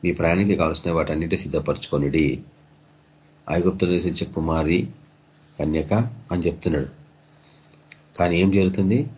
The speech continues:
ఆ, ఇరవై నాలుగవ వచనం చదువు, ఇరవై నాలుగవ వచనం.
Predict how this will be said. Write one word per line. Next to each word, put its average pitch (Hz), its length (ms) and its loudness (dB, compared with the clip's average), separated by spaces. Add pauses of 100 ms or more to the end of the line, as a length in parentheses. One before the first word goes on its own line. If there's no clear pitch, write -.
(640)
ఆ, 78 360 -4 (140)
ఇరవై 90 460 4 (560)
నాలుగవ 92 340 4
వచనం 71 360 -4
చదువు, 69 260 -10 (680)
ఇరవై 85 200 -2
నాలుగవ 76 320 -4
వచనం. 71 420 -8